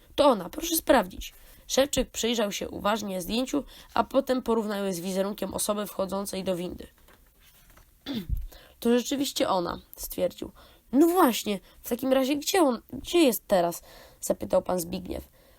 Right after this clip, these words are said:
"Proszę poszukać nagrań z korytarza, gdy windy zatrzymały się na siódmym piętrze.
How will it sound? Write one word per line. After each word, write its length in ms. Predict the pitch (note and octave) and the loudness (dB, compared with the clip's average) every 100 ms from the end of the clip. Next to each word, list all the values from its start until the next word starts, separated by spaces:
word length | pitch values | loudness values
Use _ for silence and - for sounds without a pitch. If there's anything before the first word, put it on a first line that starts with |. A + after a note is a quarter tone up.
| - | -10
"Proszę 300 | - C4 D4 | 2 2 4
poszukać 400 | C#4 A#3+ - B3+ | -2 -4 -4 -4
nagrań 320 | C#4 B3+ C4+ C4 | -2 0 0 0
z 60 | |
korytarza, 520 | - C4 B3+ A#3+ G3+ | 2 2 4 0 0
gdy 220 | F#3+ F#3 G#3+ | -4 -4 -2
windy 320 | B3 A3 A#3 | -2 0 0
zatrzymały 480 | A#3 - A#3+ A#3+ A#3+ | -2 -2 0 0 0
się 120 | A#3 | -2
na 100 | A#3+ | -2
siódmym 340 | B3 A#3 A#3 | -2 -2 -2
piętrze. 380 | G#3+ F#3 - | 0 -2 -2